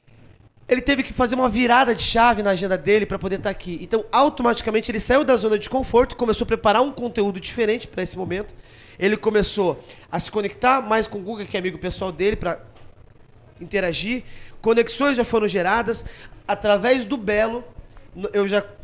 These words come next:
me aproximei da Gestalto, do Autoavaliar. Então, o evento ele já tá acontecendo há muito tempo. Há muito tempo.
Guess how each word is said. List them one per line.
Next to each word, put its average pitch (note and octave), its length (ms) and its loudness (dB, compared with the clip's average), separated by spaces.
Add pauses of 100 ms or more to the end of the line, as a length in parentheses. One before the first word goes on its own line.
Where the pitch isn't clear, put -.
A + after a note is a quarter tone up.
me F3+ 100 0
aproximei G#3 480 2
da G3+ 100 -4
Gestalto, F#3 680 0
do F3+ 80 -2
Autoavaliar. F#3 680 0 (340)
Então, G#3+ 300 2
o A3 100 4
evento A3 400 2
ele G#3+ 100 -2
já G3+ 120 -2
tá A3 140 -2
acontecendo G#3 560 -8
há F#3 60 -6
muito G3+ 200 -8
tempo. C3 300 -14 (840)
Há G3 120 -2
muito G#3 300 -4
tempo. D#3+ 280 -8